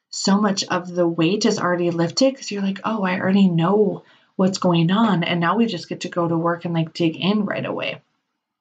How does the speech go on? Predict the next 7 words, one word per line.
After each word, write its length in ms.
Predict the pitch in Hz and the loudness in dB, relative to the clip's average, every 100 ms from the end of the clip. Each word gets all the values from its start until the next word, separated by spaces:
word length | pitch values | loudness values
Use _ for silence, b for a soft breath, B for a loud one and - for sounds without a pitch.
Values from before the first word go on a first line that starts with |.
| _ - 190 | _ 0 2
Okay. 360 | 196 208 240 B B B B 226 | 4 2 0 B B B B -2
Um, 240 | 226 208 | 0 2
the 120 | 240 | 0
third 300 | 233 285 311 | 2 0 0
concept 640 | - 240 233 247 240 240 - | 0 0 2 2 -2 -2 -2
is 340 | 208 202 202 - | 2 2 0 -2
motherhood 840 | 190 202 208 233 226 214 202 | 0 0 2 0 0 -2 -4